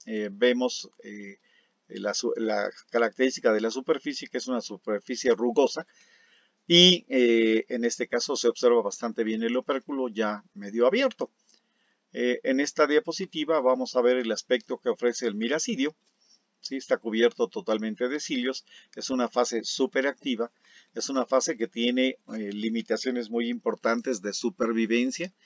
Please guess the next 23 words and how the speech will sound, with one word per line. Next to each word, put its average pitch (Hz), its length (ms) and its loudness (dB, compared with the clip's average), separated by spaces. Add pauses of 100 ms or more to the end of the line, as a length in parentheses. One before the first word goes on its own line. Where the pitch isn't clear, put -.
(400)
Si - 160 -2
en 113 80 0
veinticuatro 120 640 2
o 135 40 -2
treinta 107 340 -2
y 107 80 -4
seis 127 280 -2
horas 117 240 0
no 120 140 4
localiza 139 460 -2
al 123 80 0
hospedero, 113 500 -4 (480)
puede 107 220 -4
morir, 175 220 -2 (160)
de 131 80 -4
manera 131 280 -2
que - 140 -8
si 117 160 -4
no, 117 300 0
no 120 180 -4
tiene 117 220 -4
esa 135 180 0
habilidad, 135 480 0